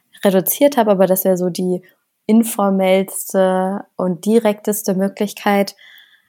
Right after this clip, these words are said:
Ansonsten kann man mir gerne eine E-Mail auch schreiben an info at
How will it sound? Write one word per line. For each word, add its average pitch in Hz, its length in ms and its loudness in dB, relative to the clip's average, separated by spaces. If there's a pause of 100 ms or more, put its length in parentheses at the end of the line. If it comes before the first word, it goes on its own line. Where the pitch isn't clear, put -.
Ansonsten 202 840 0
kann 196 160 -4
man 190 160 0
mir 190 160 0
gerne 190 800 0
eine 185 320 -4
E-Mail 262 340 2
auch 208 100 -4
schreiben 202 480 0
an 185 160 -4
info 214 480 0
at - 340 -6